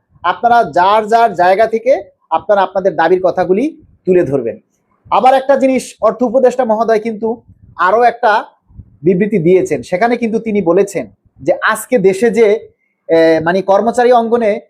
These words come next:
এতটা ক্ষোভ, এতটা ক্ষোভ প্রকাশ করার মতো তো আমি আসলে কিছু বলিনি। কারণ আমি তো একথা বলিনি যে আমরা একবারে দেবই না, একথা তো আমরা বলিনি।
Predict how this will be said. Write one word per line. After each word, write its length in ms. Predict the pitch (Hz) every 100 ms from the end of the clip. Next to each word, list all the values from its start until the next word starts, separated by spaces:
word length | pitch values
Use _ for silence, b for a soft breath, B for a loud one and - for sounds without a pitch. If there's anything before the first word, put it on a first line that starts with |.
| _ _ -
এতটা 340 | 180 233 233
ক্ষোভ, 380 | 233 - 208 226 - - _ _ _ _ -
এতটা 300 | 226 247 254
ক্ষোভ 240 | - 240 240
প্রকাশ 340 | 240 247 208
করার 260 | 226 220 208
মতো 140 | 208
তো 280 | 202 208 202 _ _
আমি 300 | - 170 190
আসলে 240 | 190 - 185
কিছু 220 | - -
বলিনি। 480 | 147 151 175 139 98 _ _ _
কারণ 220 | 190 214
আমি 220 | 226 196 226
তো 120 | 277
একথা 460 | 269 202 269 277
বলিনি 480 | 269 220 269 285 254 - _ _ -
যে 180 | 175 240
আমরা 280 | 208 220 233
একবারে 360 | 208 190 240
দেবই 440 | 170 185 233 277 220
না, 200 | 131 - _ _ _ _ - - -
একথা 320 | 226 262 277
তো 120 | 285
আমরা 200 | 285 277
বলিনি। 480 | 214 196 269 190 107